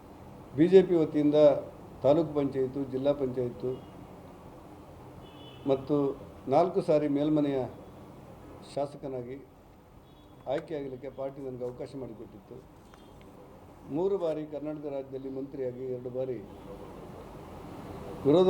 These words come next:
ಪಕ್ಷದ ನಾಯಕನಾಗಿ ಜವಾಬ್ದಾರಿ ನಿರ್ವಹಣೆಗೆ ಪಾರ್ಟಿ ನನ್ನನ್ನು ತೊಡಗಿಸಿತ್ತು. ಅಲ್ಲಿಂದ ಇಲ್ಲಿವರೆಗೆ ಪಾರ್ಟಿಯ ಸಾಮಾನ್ಯ ಕಾರ್ಯಕರ್ತನಾಗಿ ನಾನು ಪಾರ್ಟಿ ಸಂಘಟನೆ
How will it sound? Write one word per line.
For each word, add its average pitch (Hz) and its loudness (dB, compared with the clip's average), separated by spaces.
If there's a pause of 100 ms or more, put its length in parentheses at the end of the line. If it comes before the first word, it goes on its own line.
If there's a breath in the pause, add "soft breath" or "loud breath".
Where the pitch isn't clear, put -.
ಪಕ್ಷದ 156 -2
ನಾಯಕನಾಗಿ 135 2 (520)
ಜವಾಬ್ದಾರಿ 160 6
ನಿರ್ವಹಣೆಗೆ 131 0 (1400)
ಪಾರ್ಟಿ 143 4 (640)
ನನ್ನನ್ನು 131 0
ತೊಡಗಿಸಿತ್ತು. 135 -2 (1600)
ಅಲ್ಲಿಂದ 196 8
ಇಲ್ಲಿವರೆಗೆ 165 4
ಪಾರ್ಟಿಯ 143 2
ಸಾಮಾನ್ಯ 143 2
ಕಾರ್ಯಕರ್ತನಾಗಿ 127 -2
ನಾನು 123 -2
ಪಾರ್ಟಿ 131 -2
ಸಂಘಟನೆ 135 2